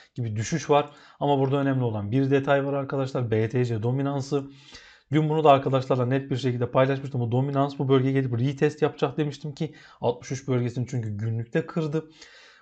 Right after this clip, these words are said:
Bu kırılımdan sonra belli oranlarda tekrar bir düşüş olacaktır. Bu düşüş esnasında B T C eğer biraz sabit kalmayı başarabilirse bu dönemlerde diğer bazı altcoin'lerde gerçekten devasa hareketler görebileceğimizi düşünüyorum ben.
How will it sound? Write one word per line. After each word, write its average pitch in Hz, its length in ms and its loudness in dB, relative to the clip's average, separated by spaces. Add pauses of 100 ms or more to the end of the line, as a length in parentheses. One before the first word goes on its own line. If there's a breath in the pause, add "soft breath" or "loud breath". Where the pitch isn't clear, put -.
(100)
Bu 127 220 -2
kırılımdan 151 560 2
sonra 180 400 2
belli 147 220 6
oranlarda 143 420 2
tekrar 156 420 2
bir 143 100 -2
düşüş 131 240 -4
olacaktır. 123 440 0
Bu 156 120 -2
düşüş - 180 -8
esnasında 156 580 -2
B 131 200 2
T 160 220 2
C 131 280 -2 (500 loud breath)
eğer 147 320 8
biraz 139 220 6
sabit 139 340 8
kalmayı 135 400 6
başarabilirse 143 580 4
bu 123 100 2
dönemlerde 123 640 0
diğer 139 320 4
bazı 147 280 6
altcoin'lerde 123 760 2 (480 loud breath)
gerçekten 123 680 2
devasa 117 520 6
hareketler 117 560 2
görebileceğimizi 131 840 0
düşünüyorum 131 440 -4
ben. 139 200 -4